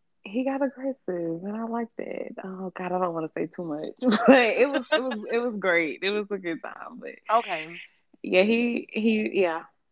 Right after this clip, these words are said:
Speaker 1: it was. I'm, I'm glad. <laughs>
Speaker 2: <laughs> Y'all, this is so hard for her. Just, let's just take this for what the fuck it is.
Speaker 1: I, it was. I'm glad that I did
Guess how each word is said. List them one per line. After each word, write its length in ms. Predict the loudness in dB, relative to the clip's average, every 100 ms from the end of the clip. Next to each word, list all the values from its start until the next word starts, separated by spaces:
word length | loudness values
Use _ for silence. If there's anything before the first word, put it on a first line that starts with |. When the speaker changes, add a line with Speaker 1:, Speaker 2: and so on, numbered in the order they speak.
| _ _ _ _
Speaker 1:
it 80 | -2
was. 160 | -2 -4 _ _ _ _
I'm, 160 | -4 -2
I'm 120 | 0
glad. 420 | 4 4 2 -6 -10 4
<laughs> 80 | 4 6 2 -2 -8 -14
Speaker 2:
<laughs> 1500 | -18 -10 -8 -8 -6 -4 -4 -4 -4 -6 -8 -6 -8 -8 -14 -2
Y'all, 200 | 0 2
this 140 | 0
is 100 | -2
so 180 | 0 2
hard 260 | 2 0 -2
for 80 |
her. 160 | -2 -2
Just, 200 | -4 -8
let's 180 | -6 -8
just 240 | -14 -10 -6
take 160 | -6 -4
this 160 | -10 -10 -18 _
for 140 | -10 -6
what 140 | -6
the 60 | -6
fuck 240 | -8 -8
it 100 | -8
is. 300 | -10 -8 -8 -8
Speaker 1:
I, 280 | -8 -6 -2
it 40 | -2
was. 260 | -2 -6 -8
I'm 180 | -4 -4
glad 500 | -4 -6 -6 -8 -10
that 220 | -10 -10 -10
I 180 | -8 -6
did 360 | -6 -8 -10